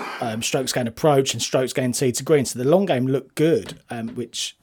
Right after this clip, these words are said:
given that the guy can putt lights out, um, then, you know, that's a potent combination if he can, can stick with a decent long game performance this week.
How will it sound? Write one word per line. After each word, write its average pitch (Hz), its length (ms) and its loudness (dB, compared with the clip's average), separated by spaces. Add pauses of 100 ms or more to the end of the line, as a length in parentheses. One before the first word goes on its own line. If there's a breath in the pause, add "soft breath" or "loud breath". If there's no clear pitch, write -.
(340)
given 185 280 4
that - 160 -2
the 131 80 -8
guy 143 260 0
can 107 180 -6
putt - 380 -6
lights 127 360 -4
out, - 420 -10
um, 104 360 -12 (300)
then, 123 420 -8 (100)
you 160 120 -12
know, 117 140 -8
that's 123 200 -10
a 123 80 -8
potent 156 380 -2
combination 123 520 -6
if 190 120 -12
he 226 80 -6
can, 208 240 -8 (600 loud breath)
can 113 180 -10
stick - 580 -2
with 117 100 -2
a 110 180 -2 (140)
decent 127 340 -4
long 127 160 0
game 98 200 -4
performance 90 460 -10
this - 200 -12
week. 78 360 -18